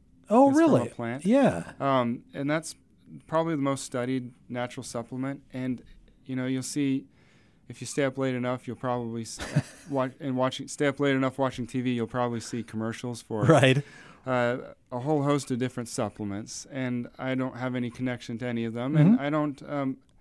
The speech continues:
Speaker 2: and, and studies aren't great to support their use. There have been some studies out there, uh, and some of them are okay. Um, and some of them show maybe some benefits, but it's a little foggy on if,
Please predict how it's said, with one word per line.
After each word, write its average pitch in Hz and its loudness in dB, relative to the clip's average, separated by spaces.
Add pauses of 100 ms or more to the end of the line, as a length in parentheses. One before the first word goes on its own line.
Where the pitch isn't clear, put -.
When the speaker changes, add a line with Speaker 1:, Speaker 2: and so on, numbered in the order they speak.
(180)
Speaker 2:
and, 143 -2 (280)
and 135 -4
studies 170 0
aren't 143 0 (280)
great 127 -6
to 131 -8
support 131 -6 (420)
their 120 -6
use. 123 -8
There 127 -4
have 127 -4
been 131 -6
some 120 -8
studies 120 -6
out 127 -6
there, 139 -6
uh, 110 -8 (380)
and 110 -10
some 123 -6
of 120 -4
them 120 -4
are 113 -4
okay. 123 -6 (380)
Um, 110 -2 (500)
and 117 -6
some - -6
of 123 -2
them 123 -4
show 120 -4
maybe 113 -4
some 120 -6 (300)
benefits, 120 -6
but 139 -4
it's 147 -4
a 160 -4
little 151 -2 (480)
foggy 120 -2
on 120 -4
if, 107 -10